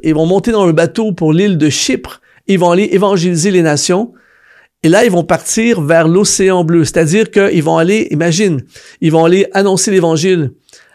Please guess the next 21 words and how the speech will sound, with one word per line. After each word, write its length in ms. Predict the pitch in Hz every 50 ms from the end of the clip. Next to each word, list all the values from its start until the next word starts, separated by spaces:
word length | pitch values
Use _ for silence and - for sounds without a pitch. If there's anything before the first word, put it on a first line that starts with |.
| _ _ _ -
à, 340 | 156 170 170 165 - -
aux 160 | - 170 151 139
païens, 460 | - - 175 170 151 151 156 214 254 - - _ _ _ _ _ _ _ _ _ _ _ _ - - -
c'est-à-dire 360 | - 147 139 127 160 175 160
les 100 | 156 147
non-juifs, 600 | 147 156 160 139 110 147 180 240 233 - - _ _ _ - - - - - _ -
des 160 | 165 196 196
gens 220 | 175 220 220 220
qui 120 | - - 147
ont 100 | 147 151
jamais 180 | 170 202 208
entendu 340 | 220 202 175 196 170 135 -
parler 200 | 175 175 170 170
de 40 | 170
l'évangile. 560 | 170 165 156 151 127 156 175 202 214 202 - _ _ _ _ _ _
Ils 80 | - 180
vont 160 | 175 180 180
aller 160 | 170 180 208
dans 120 | 208 190 170
des 160 | 151 160 156
villes. 520 | 143 135 160 220 226 208 160 127 113 143